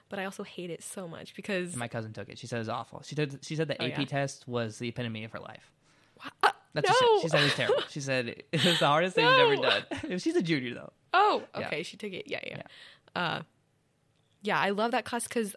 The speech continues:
Speaker 1: like, when I actually figured out, so it, it's taken me a while. So I feel like, okay, this is kind of a longer story,
Speaker 2: Just
Speaker 1: but
Speaker 2: go for it.
Speaker 1: last year I took pre-calculus at my old school, and this teacher was a little different. Uh,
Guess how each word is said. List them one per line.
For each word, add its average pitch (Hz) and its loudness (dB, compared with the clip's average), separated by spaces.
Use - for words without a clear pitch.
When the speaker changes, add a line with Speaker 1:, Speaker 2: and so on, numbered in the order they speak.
Speaker 1:
like, 196 -6
when 214 -4
I 185 -4
actually 214 -6
figured 196 -4
out, - -2
so 226 0
it, 165 -2
it's 202 -6
taken 226 -4
me 240 -2
a 233 -2
while. 220 -6
So - -10
I 190 -6
feel 277 -8
like, 190 -4
okay, - -14
this 196 -12
is 185 -12
kind 170 -10
of - -10
a - -8
longer 101 -10
story, - -8
Speaker 2:
Just 135 -2
Speaker 1:
but - -2
Speaker 2:
go 107 -2
for - -10
it. - -18
Speaker 1:
last 196 -4
year 156 -6
I 190 -8
took - -6
pre-calculus - -10
at 160 -8
my 147 -8
old 165 -8
school, 147 -10
and 165 -4
this 196 -8
teacher 226 -4
was 208 -4
a - -10
little 196 -6
different. 190 -8
Uh, 180 -2